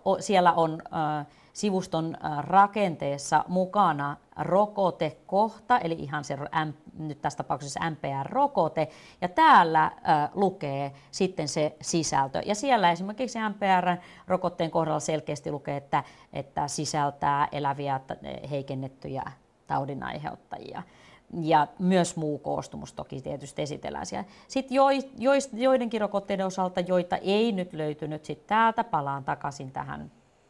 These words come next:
rokotteet pääsivulle, niin joidenkin rokotteiden osalta, jotka esitellään vain täällä matkailijan terveysoppaassa,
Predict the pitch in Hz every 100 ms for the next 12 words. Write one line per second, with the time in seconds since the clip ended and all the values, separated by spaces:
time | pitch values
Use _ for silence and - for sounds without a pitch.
0 | _ _ _ 156 165 160 175 - 151 139
1 | - 240 208 208 180 170 165 - - -
2 | 208 220 208 202 196 170 185 180 180 170
3 | 165 165 156 156 156 - 160 156 151 147
4 | 147 139 170 160 147 143 180 233 - 185
5 | 175 165 156 151 147 147 - 156 143 -